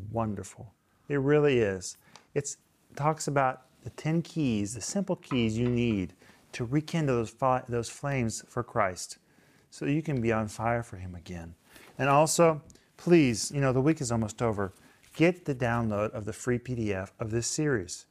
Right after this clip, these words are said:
It is wonderful. I have thoroughly enjoyed what we talked about this week. And the week is not even over, of course. But get that at renner dot org for free this week. And also, get the series. This is Dad's teaching on it.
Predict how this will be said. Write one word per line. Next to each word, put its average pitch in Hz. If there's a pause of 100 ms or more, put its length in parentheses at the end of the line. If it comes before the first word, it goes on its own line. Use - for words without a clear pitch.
(320)
It 180
is 120
wonderful. 127
I 175
have 147
thoroughly 127
enjoyed 104
what 104
we 98
talked 107
about 101
this -
week. 117 (360)
And 147
the 143
week 123
is 101
not 101
even 92
over, 90
of -
course. -
But 131
get 156
that 135
at 113
renner 117
dot 107
org 101
for -
free 107
this 98
week. 101 (460)
And 143
also, 151
get 175
the 151
series. 131 (300)
This 147
is 143
Dad's 131
teaching 135
on 127
it. 135